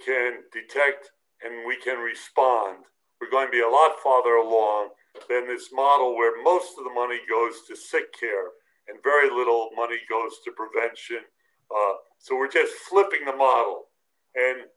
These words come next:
in essence, to make it really simple, we have to go to a twenty-first century model of innovative transformation and get away from the twentieth and the nineteenth century, but keep parts of the nineteenth and twentieth century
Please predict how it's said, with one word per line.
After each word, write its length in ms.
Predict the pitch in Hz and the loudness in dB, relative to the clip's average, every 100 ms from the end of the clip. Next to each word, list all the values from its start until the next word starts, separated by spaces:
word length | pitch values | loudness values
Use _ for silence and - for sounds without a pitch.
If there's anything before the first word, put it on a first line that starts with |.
| _ - | _ -14
in 100 | 135 | -2
essence, 800 | 175 180 - 135 120 - - - - | 2 2 0 -6 -8 -14 -20 -20 -14
to 100 | 127 | -4
make 180 | 139 | -2
it 120 | 131 120 | -2 -2
really 320 | 165 156 120 | 2 2 2
simple, 480 | - 131 - 113 - _ - | -2 -6 -6 -10 -12 _ -6
we 100 | 127 | 0
have 200 | 147 147 | 0 0
to 80 | |
go 160 | 123 135 | 0 2
to 180 | 127 120 | 2 -2
a 80 | - | -2
twenty-first 680 | 143 139 - 135 127 - | -4 -4 -4 -2 -2 -2
century 440 | 131 123 - 117 110 | -4 -4 -4 -10 -4
model 380 | 107 110 110 104 - _ _ | 0 2 2 -4 -10 _ _
of 80 | 104 | -6
innovative 520 | 135 135 127 123 113 | -4 -2 0 0 0
transformation 840 | - 131 123 117 123 117 120 - 110 - _ _ _ | -4 -2 -2 -4 -4 -2 -2 -4 -14 -16 _ _ _
and 140 | 127 113 | -20 0
get 200 | 135 131 | 0 2
away 340 | 120 120 120 113 | 2 4 4 2
from 120 | 120 110 | -6 -10
the 100 | 104 | -12
twentieth 520 | - 127 123 120 110 110 | -8 -4 -2 -2 -4 -6
and 100 | 113 | -14
the 100 | 110 | -10
nineteenth 460 | 113 117 - 107 | -8 -8 -12 -20
century, 560 | - 120 107 - 104 92 _ _ _ | -6 -6 -6 -10 -14 -16 _ _ _
but 160 | 160 156 | -2 -2
keep 140 | 202 202 - | -4 -6 -6
parts 380 | - 196 - 156 | 2 4 4 -2
of 80 | 131 | -8
the 80 | 127 | -6
nineteenth 360 | 127 131 127 117 | -4 -4 -8 -14
and 120 | 117 | -12
twentieth 340 | 123 127 120 | -8 -8 -8
century 380 | - 131 127 127 | -6 -6 -4 -8